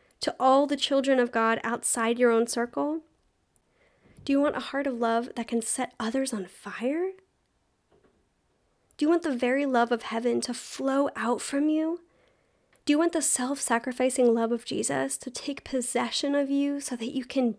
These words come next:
bear and forbear, so that with the long suffering and tenderness and gentleness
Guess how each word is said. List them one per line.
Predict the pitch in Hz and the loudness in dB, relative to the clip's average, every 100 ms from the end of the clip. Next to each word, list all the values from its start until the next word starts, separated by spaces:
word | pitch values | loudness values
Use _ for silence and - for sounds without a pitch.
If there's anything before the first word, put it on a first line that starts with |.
| - | -6
bear | 226 240 247 262 262 - | -4 0 0 2 0 0
and | 233 220 | 0 -2
forbear, | - 262 247 240 247 254 269 277 - - - - - | -2 2 4 2 0 0 -2 -6 -12 -20 -20 -20 -10
so | - | -2
that | 269 254 254 | 4 4 4
with | 269 | 2
the | 269 | 2
long | 247 240 240 262 277 | 2 2 4 4 4
suffering | - 240 - 262 254 254 247 | 2 -2 0 2 4 4 2
and | 233 226 | -2 -4
tenderness | - - 247 277 285 294 294 285 | -4 -8 -2 0 2 2 0 0
and | 247 240 | 0 -2
gentleness | 233 262 285 294 285 285 294 - | -2 -2 0 0 2 2 2 -2